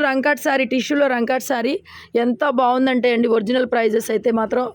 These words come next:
సిక్స్ థౌజండ్, సెవెన్ థౌజండ్. డోలా రంకాట్ ఎంత అమ్ముతున్నాం అండి మనం? మూడు వేలు అమ్ముతున్నాం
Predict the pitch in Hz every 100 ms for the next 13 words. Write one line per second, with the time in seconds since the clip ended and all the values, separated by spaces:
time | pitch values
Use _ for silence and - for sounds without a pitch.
0 | - - - 269 - 262 247 277 262 240
1 | 247 233 220 196 - - - 262 285 302
2 | 294 277 277 254 247 269 254 247 262 247
3 | 247 240 247 294 247 233 233 240 233 220
4 | 220